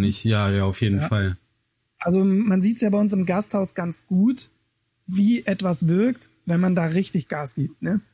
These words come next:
Speaker 1: <laughs> Also unser Set, die Kostüme, ähm, Requisiten und so weiter, ähm,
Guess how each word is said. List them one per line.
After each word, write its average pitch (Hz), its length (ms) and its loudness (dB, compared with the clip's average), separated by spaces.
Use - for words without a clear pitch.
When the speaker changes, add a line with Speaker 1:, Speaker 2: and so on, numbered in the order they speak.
Speaker 1:
<laughs> - 140 -6
Also 185 240 0
unser 202 280 2
Set, - 540 -4
die 202 140 0
Kostüme, 180 960 0
ähm, 175 320 2
Requisiten 185 1040 0
und 180 240 0
so 175 100 0
weiter, 175 720 0
ähm, 170 440 -2